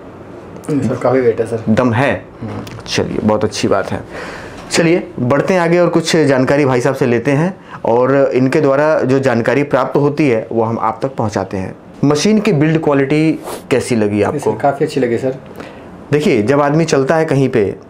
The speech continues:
Speaker 2: तो एक उम्मीद लेकर के वो चलता है।
Speaker 1: नहीं सर, जो उम्मीद था वो पूरा हुआ सर।
Speaker 2: क्योंकि आप दिल्ली के पास से आए हैं और यहाँ से नज़दीक आपका दिल्ली था, दिल्ली बहुत बड़ा मार्केट है।
Speaker 1: हाँ, हमारे पास
Speaker 2: और
Speaker 1: में
Speaker 2: दिल्ली के
Speaker 1: है।
Speaker 2: आगे तो गोरखपुर मार्केट कुछ, कुछ भी नहीं है।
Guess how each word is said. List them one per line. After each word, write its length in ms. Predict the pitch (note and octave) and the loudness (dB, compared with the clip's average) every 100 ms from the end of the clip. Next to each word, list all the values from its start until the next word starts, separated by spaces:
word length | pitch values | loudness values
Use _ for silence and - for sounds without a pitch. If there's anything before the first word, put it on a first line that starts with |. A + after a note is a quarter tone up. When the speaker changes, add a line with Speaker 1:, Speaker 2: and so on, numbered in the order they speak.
| - | 0
Speaker 2:
तो 200 | B2+ - | 2 2
एक 200 | C#3 C#3 | 0 2
उम्मीद 340 | D3 C#3 C#3+ | 2 4 2
लेकर 240 | A#2+ A#2 G#2 | 0 0 0
के 80 | |
वो 100 | C3+ | 0
चलता 320 | G#2 G2+ G2+ G2 | 2 0 -2 -4
है। 200 | G2+ G#2+ - | -4 -8 -4
Speaker 1:
नहीं 120 | E3 | 0
सर, 120 | D#3 | 2
जो 200 | D3+ D#3 | 2 2
उम्मीद 320 | D#3+ D#3+ E3 - | 2 0 -2 0
था 80 | E3 | 2
वो 140 | E3 | 2
पूरा 240 | D#3 D3+ C#3 | 2 2 2
हुआ 160 | A#2+ | 2
सर। 180 | A#2 B2 | -2 -2
Speaker 2:
क्योंकि 240 | A#2+ A#2+ C3 | 0 2 2
आप 140 | C3+ | 0
दिल्ली 360 | B2+ A#2+ C3 D#3 | 0 2 2 2
के 80 | |
पास 240 | D3+ C#3+ C#3 | 2 0 0
से 100 | D3 | 0
आए 140 | C#3+ | 2
हैं 200 | D3 E3 | 2 2
और 220 | C3 C3+ | 2 2
यहाँ 300 | C3+ B2+ C#3 | 2 2 0
से 140 | D3+ D#3+ | 0 0
नज़दीक 380 | C3+ B2 C#3+ C#3+ | 0 0 0 0
आपका 200 | C3+ C3 | 0 0
दिल्ली 260 | A#2+ C3+ | 0 0
था, 140 | D3 D3 | 0 0
दिल्ली 260 | B2 B2+ | 0 0
बहुत 220 | B2 B2 | 0 0
बड़ा 200 | D3 D3+ | 2 2
मार्केट 420 | B2+ A2+ G#2+ A2 G#2 | 2 0 0 -4 -4
है। 160 | G2 - - - - - | -8 -12 -20 -20 -20 -8
Speaker 1:
हाँ, 140 | D3+ | -2
हमारे 200 | E3 E3 | 2 2
पास 120 | E3 C#3+ | 2 0
Speaker 2:
और 80 | |
Speaker 1:
में 80 | C#3 | 2
Speaker 2:
दिल्ली 240 | C#3+ E3 G3+ | 2 2 4
के 100 | G3 | 2
Speaker 1:
है। 60 | |
Speaker 2:
आगे 320 | D#3+ F3 G3 | 2 2 2
तो 200 | G3+ G3 | 4 2
गोरखपुर 680 | F3+ D3 D#3+ F3+ F3+ F3+ F3+ | 2 2 2 2 2 2 2
मार्केट 360 | E3 D3 D3 D#3+ | 2 2 0 0
कुछ, 180 | - - | 0 2
कुछ 380 | D#3+ C#3 F#3+ G3 | 2 0 0 0
भी 120 | F#3 | 2
नहीं 180 | C3 A2 | 2 2
है। 280 | G2+ G2+ | 0 -4